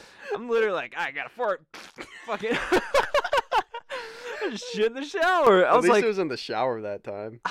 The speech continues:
Speaker 1: <laughs> I'm like, "What?
Speaker 2: I
Speaker 1: I'm
Speaker 2: would've given
Speaker 1: stupid."
Speaker 2: my, my left nut to be in the shower when I shit my pants.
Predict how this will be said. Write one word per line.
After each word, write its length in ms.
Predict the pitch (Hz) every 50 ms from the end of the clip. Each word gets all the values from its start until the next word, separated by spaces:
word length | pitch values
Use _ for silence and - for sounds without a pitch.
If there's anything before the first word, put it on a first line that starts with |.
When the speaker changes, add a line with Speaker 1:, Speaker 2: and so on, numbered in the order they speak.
| - -
Speaker 1:
<laughs> 200 | 240 - _ -
I'm 140 | - 208 247
like, 220 | 254 185 160 139 -
"What? 500 | - 143 139 147 147 156 180 226 359 - - - _ _ _ _ _ _ _ _ _ _ _ -
Speaker 2:
I 80 | 147
Speaker 1:
I'm 40 | 185 180 175
Speaker 2:
would've 120 | 160 151
given 240 | 156 170 156 151 143
Speaker 1:
stupid." 600 | 135 127 117 117 113 220 247 - 127 - - 120
Speaker 2:
my, 80 | 117
my 60 | 110 110
left 300 | 113 120 127 123 - -
nut 320 | 120 117 131 143 139 -
to 60 | 127 107
be 160 | 104 120 117
in 80 | 113 110
the 60 | 110
shower 440 | - - 139 131 127 123 120 120 113
when 120 | 113 113 110
I 100 | 110 113
shit 240 | - - 139 -
my 140 | 117 123 143
pants. 380 | 139 - - 107 113 120 -